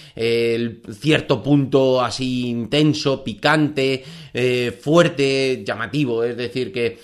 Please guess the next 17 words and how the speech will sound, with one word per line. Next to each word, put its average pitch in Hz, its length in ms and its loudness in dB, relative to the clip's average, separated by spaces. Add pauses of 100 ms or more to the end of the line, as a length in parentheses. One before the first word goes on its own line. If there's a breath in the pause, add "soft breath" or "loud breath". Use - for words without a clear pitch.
(220 loud breath)
eh, 131 260 -2
son 170 220 -4
cafés 165 280 0
que 143 100 -2
están 165 420 -2
preparados 139 760 2
para 113 200 -2
hacer 120 380 -4
de 113 120 -4
esta 107 220 -6
forma. 107 340 -6
Luego 101 220 -8
hay 104 160 -8
otros 107 260 -10
cafés, 135 360 -2
ya 120 140 -4
sabéis, 143 420 -2